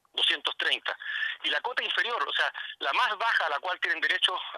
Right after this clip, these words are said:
eh, para riego y generación, es ciento setenta millones de metros cúbicos.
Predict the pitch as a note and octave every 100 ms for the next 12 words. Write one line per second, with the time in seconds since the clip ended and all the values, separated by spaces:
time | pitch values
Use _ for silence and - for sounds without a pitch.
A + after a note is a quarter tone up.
0 | C#3+ C3+ B2 A#2 A#2+ C#3 B2+ F#3 G#3 F#3
1 | D3+ E3 A3 B3+ - - - - F#3 -
2 | - - A3+ - E3+ C#3 C3+ B2+ - -
3 | A#2 G2+